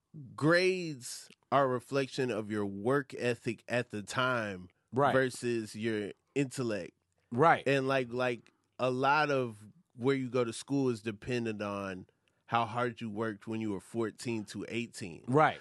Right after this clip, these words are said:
Speaker 1: So I'm never gonna talk to someone that is not fourteen to eighteen and have any opinion based off of grades.
Speaker 2: Now, this is a, okay. So, did you,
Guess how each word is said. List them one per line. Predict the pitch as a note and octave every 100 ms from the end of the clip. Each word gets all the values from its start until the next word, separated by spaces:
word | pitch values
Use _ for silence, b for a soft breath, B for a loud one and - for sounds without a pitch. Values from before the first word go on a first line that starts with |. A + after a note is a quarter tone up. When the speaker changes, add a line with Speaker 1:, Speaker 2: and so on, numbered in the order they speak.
| -
Speaker 1:
So | - C3+
I'm | D3+
never | F#3 G3 E3
gonna | D#3 C3
talk | A2+ C#3 B2+
to | C3
someone | - C3 B2 A#2+ A#2 A2 G2+ - _ _ -
that | G#2 B2 A#2+
is | A#2+ A2
not | B2+ D3+ -
fourteen | - C3 B2 - C3 A#2+ G#2+
to | A2+ -
eighteen | A#2+ G#2 - A2 G2+ F#2+ F#2+ _ _ _ _ _ _
and | B2+ C3
have | B2 B2+ A#2 G2
any | D3 D#3+ C3+
opinion | A2 B2 C3 A2+ G#2
based | B2 B2+ -
off | A2+ A2 -
of | G#2+ F#2 F#2
grades. | A2+ C#3 D#3 G#2 F2+ F#2+ - -
Speaker 2:
Now, | A#2+ B2
this | C3 D3
is | A#2
a, | G#2+ - A2+
okay. | - F2+ G#2 _ _ _
So, | - C#3 B2 A#2 A2+ A2 -
did | A#2+ B2
you, | C3 E3 E3+ E3 D#3+